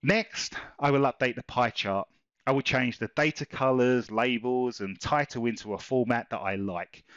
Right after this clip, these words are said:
before formatting the table with some minor modifications. Again, adjust to suit.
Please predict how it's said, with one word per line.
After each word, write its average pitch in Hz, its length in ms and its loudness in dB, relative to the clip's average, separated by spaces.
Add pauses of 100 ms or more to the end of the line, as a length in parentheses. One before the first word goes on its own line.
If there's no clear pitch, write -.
(220)
before 113 300 2
formatting 156 540 2
the 113 80 0
table 117 520 0
with 98 160 -4
some 98 280 -8
minor 113 280 2
modifications. 98 1000 -6 (680)
Again, 156 440 0 (360)
adjust 175 400 -2
to 165 60 -2
suit. 113 380 -2